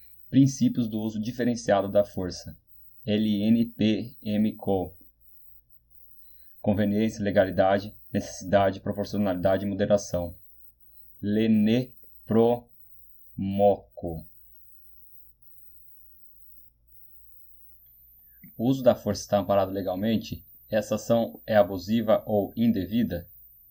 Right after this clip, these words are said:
A ação atende aos limites considerados mínimos para que se torne justa e legal?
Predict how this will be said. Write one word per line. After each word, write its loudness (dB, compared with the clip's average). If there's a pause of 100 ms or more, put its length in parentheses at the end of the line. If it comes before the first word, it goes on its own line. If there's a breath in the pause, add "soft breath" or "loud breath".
(500 loud breath)
A 0
ação 2
atende -2
aos -2
limites -6
considerados 0
mínimos 2
para 4
que -8
se -10
torne 0
justa -2
e 0
legal? 4